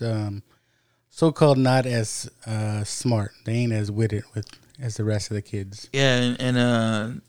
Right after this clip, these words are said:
Speaker 2: they, they call themselves, uh, the double Ds.
Speaker 1: Dumb as
Speaker 2: And
Speaker 1: dog shit.
Speaker 2: dumb as dog shit. And, and, um, you know, what, what it was, it, it was guys that are making it, and they could be good soldiers, but they have a little bit of a mental flaw for 'em.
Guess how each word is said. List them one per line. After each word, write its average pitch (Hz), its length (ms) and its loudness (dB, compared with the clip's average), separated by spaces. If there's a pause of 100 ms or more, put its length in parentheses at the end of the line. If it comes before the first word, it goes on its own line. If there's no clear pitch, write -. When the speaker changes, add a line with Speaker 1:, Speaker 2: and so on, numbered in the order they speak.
(120)
Speaker 2:
they, 131 220 2
they 127 220 -2
call 135 260 2
themselves, 120 640 -2
uh, 113 240 -2
the 123 120 -4
double 120 280 2
Ds. 110 580 -4 (320)
Speaker 1:
Dumb 110 140 -2
as 117 240 4
Speaker 2:
And 113 80 -2
Speaker 1:
dog 101 200 -4
shit. - 140 -12
Speaker 2:
dumb 127 320 4
as 127 160 2
dog 113 320 2
shit. 110 320 -2 (360)
And, 131 280 -4
and, 123 240 4
um, 113 500 2 (220)
you 131 140 2
know, 120 180 4
what, 139 320 -2
what 170 140 6
it 165 80 4
was, 160 320 8
it, 131 300 4
it 139 40 4
was 123 300 2
guys 127 480 4
that 120 160 2
are 117 180 4
making 143 380 4
it, 160 260 4 (440)
and 123 220 0
they 123 100 4
could 143 300 -2
be 156 140 0
good 147 220 2
soldiers, 147 480 0
but 202 180 -4
they 196 140 -4
have 214 180 -2
a - 20 -2
little 214 340 0 (160)
bit 190 140 -2
of 196 100 -2
a 185 60 0
mental 160 300 -2
flaw 156 320 -2
for 143 300 -4
'em. 135 140 -8